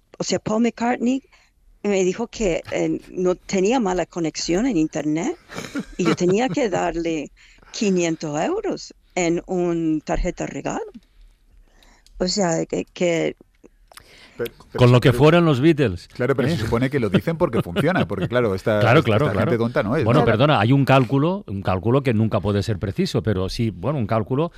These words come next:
Speaker 3: Las estafas amorosas, eh, o románticas, también llamadas, mueven más de mil millones de dólares al año en todo el mundo, es general. Y en España en concreto,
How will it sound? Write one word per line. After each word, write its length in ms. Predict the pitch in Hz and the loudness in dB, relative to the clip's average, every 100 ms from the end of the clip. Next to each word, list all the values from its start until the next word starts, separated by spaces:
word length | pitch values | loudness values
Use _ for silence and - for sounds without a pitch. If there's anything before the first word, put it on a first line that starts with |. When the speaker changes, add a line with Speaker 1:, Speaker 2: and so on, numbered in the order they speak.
| - | -2
Speaker 3:
Las 180 | 117 - | 0 0
estafas 400 | 110 151 156 151 | 2 2 2 -2
amorosas, 640 | 139 139 147 170 196 - - - - | -2 0 -2 -4 -10 -14 -20 -20 -14
eh, 100 | 107 - | -12 -10
o 100 | 92 | -8
románticas, 600 | 82 104 123 131 156 143 | -4 0 0 -2 -6 -6
también 280 | 113 107 107 | -4 -2 -2
llamadas, 420 | 107 123 156 - | -2 -4 -6 -6
mueven 380 | 120 127 147 147 | -2 2 2 0
más 180 | 151 143 | 0 0
de 80 | 139 | 0
mil 360 | 131 156 185 | 0 0 -2
millones 540 | 165 135 123 147 160 117 | -4 -2 -2 0 0 0
de 60 | |
dólares 380 | 117 139 151 - | 0 0 0 -4
al 80 | 110 | -4
año 160 | 139 156 | -4 -4
en 80 | 95 | 0
todo 100 | 131 | 2
el 40 | |
mundo, 260 | 113 80 73 - _ - | 2 0 -6 -14 _ -6
es 120 | 98 | -4
general. 340 | 117 110 101 123 | -2 0 -2 0
Y 120 | 107 | -2
en 80 | 101 | -2
España 360 | 95 123 131 | 0 0 0
en 80 | 139 | 0
concreto, 500 | 135 127 143 156 180 | -2 -2 -2 -2 -6